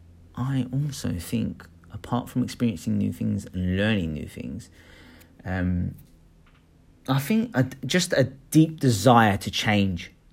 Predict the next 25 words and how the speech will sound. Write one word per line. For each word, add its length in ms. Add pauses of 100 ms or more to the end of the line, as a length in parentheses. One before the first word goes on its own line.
(840)
can 160
be 300
absolutely 520
crucial 720 (320)
for 420
making 520
sure 420
that 120
you 160
avoid 360
mistakes. 500
And 140
you're 100
going 220
to 160
need 300
leverage. 580 (1500)
Because 280
if 140
you 80
make 280
a 40
mistake, 460 (600)
like, 180
it's, 160